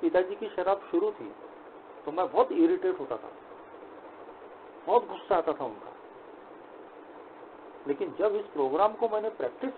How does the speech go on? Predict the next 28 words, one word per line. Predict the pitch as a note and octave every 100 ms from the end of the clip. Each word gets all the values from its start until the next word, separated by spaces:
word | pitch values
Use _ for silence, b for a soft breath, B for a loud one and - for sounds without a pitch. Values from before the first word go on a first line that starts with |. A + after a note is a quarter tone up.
| -
किया, | B2 - - - - - - - - - - - - - -
तीसरे | G3 - A#3
कदम | A3+ F#3+ G#3
पे | G3+ A#3 B3 - - - - - - - - -
जैसी | G#3+ G#3+ C4
परिस्थिति | - F#3+ G3+ A3+ A3 A3+
है | A#3
वैसी | G#3 F3+ - -
कबूल | E3 C4+
करो। | A#3 D3 - - - - - - - - - - - - - - -
हम | G#3
लोगों | F#3+ F#3+ G#3+
को | A#3+ A3
नहीं | F3+
बदल | A#3+ A#3 A3
सकते, | - - - D#3
हम | E3 F#3
परिस्थितियों | F#3 G3 - G#3 A3 A3
को | A3+
नहीं | A3 C#4+
बदल | A3+ F3+
सकते, | D3 - - - - - - - - - - - - - -
उनको | - A3+
स्वीकार | A#3+ - F3+ - C4+ B3
करते | G3+ F3 -
हुए | A#3 C4+
जीना | F#3+ D#3+ A#3+
पड़ेगा। | A#3+ D3 B2